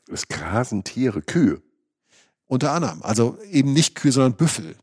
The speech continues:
Speaker 2: Also wirklich so schwarze Büffel mit so dicken Hörnern. Oder halt Rotwild und auch Wildpferde. Also das sind hauptsächlich die drei großen Tiere, die du da siehst. Und die leben da friedlich zusammen. Und das ist echt abgefahren, weil ich mich, mich hat das witzigerweise dieser Anblick erinnert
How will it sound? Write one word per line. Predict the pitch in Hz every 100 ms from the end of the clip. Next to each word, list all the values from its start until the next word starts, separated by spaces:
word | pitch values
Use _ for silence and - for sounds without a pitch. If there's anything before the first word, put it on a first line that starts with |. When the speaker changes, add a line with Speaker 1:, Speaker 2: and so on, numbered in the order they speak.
| _ -
Speaker 2:
Also | 127
wirklich | 127 - 120
so | 131
schwarze | - - 123 160 143
Büffel | 127 139 147
mit | 131
so | 127
dicken | - 143 131 110
Hörnern. | 131 131 92 - - _ _ _ _
Oder | 120 117
halt | 107 113 113 - _ _ _ -
Rotwild | 113 196 - 85 80 - - _ -
und | 127
auch | 123 95
Wildpferde. | 160 196 - 113 87
Also | 104
das | 147
sind | 170
hauptsächlich | 147 - 139
die | 135
drei | 117 120 147
großen | 131 147 131
Tiere, | 165 147
die | 131
du | 127
da | 123
siehst. | 131 151
Und | 151
die | 135
leben | 135 165 165
da | 143
friedlich | - 160 - 143
zusammen. | - 139 143 151 90 - _ _ _ _ _ _ _ _ 123
Und | 120
das | 139
ist | 127
echt | 135 120
abgefahren, | 117 160 - 98 107
weil | 120
ich | -
mich, | 151 170 -
mich | 156 160
hat | 180
das | 143
witzigerweise | 170 - 143 135 147 127
dieser | 127 123
Anblick | 127 196 120 107 -
erinnert | 113 120 113 135